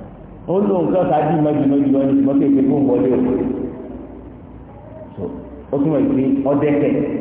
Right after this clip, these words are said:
ṣùgbọ́n sì ní èyí tó ní pẹnálítì nínú Quran, nǹkan ló ṣe àti nínú hadith.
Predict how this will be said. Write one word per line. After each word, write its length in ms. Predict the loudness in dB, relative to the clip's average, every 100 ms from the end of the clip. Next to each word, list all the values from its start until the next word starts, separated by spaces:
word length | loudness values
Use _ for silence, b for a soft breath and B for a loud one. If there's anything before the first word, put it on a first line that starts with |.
| -6
ṣùgbọ́n 300 | -2 2 2
sì 200 | 2 2
ní 100 | 2
èyí 120 | 2 4
tó 120 | 4
ní 100 | 2
pẹnálítì 720 | 2 2 4 2 2 2 0 0 -2 -6 -6
nínú 260 | -2 2 2
Quran, 580 | 2 2 0 0 2 2 0 0
nǹkan 240 | 2 2 4
ló 80 | 2
ṣe 160 | 2 0 0 -2
àti 160 | -4 -4
nínú 180 | -2 -2
hadith. 380 | -2 -2 -2